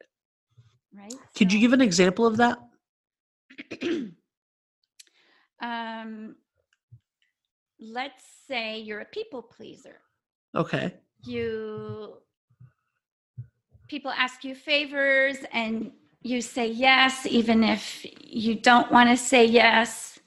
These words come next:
Speaker 1: just 'cause you want them to like you.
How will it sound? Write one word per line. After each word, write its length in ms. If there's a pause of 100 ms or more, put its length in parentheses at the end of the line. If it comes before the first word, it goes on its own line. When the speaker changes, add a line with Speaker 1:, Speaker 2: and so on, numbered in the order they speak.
(720)
Speaker 1:
just 300
'cause 540
you 120
want 260
them 180
to 160
like 380
you. 320